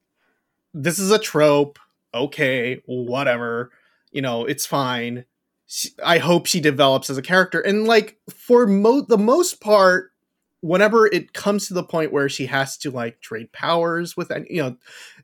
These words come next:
become somebody else's Ro-, Ro-, Rose Bride or, you know, uh, question her place as Rose, uh, Rose Bride,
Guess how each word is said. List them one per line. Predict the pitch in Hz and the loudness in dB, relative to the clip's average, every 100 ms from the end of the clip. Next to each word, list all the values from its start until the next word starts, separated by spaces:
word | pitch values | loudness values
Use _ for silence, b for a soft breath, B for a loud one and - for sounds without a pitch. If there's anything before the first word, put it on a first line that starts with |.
| - 151 | -14 -10
become | 143 - 190 180 | -8 0 0 2
somebody | - 156 147 120 | 0 -2 -2 -2
else's | 160 135 123 | -4 -4 -10
Ro-, | 107 123 165 151 | -6 -4 -4 -2
Ro-, | 151 185 - - | -2 -2 -4 -4
Rose | 170 202 | 2 2
Bride | 190 196 185 185 180 185 - | 2 2 4 4 4 2 0
or, | 156 147 147 143 139 139 | 2 4 4 4 2 0
you | 139 143 | -2 -2
know, | 135 127 123 123 _ _ _ _ - | -2 -2 -4 -10 _ _ _ _ -8
uh, | 135 135 123 117 _ - | -4 -2 -4 -8 _ -20
question | - 190 185 - 180 160 | -2 0 0 -2 -4 -4
her | 139 | -6
place | 123 - 143 190 202 | -10 -6 -4 -4 -6
as | 190 | -2
Rose, | 190 185 190 | -2 -2 -2
uh, | 196 | -2
Rose | 190 196 190 | 0 -2 0
Bride, | 208 196 190 | 2 4 2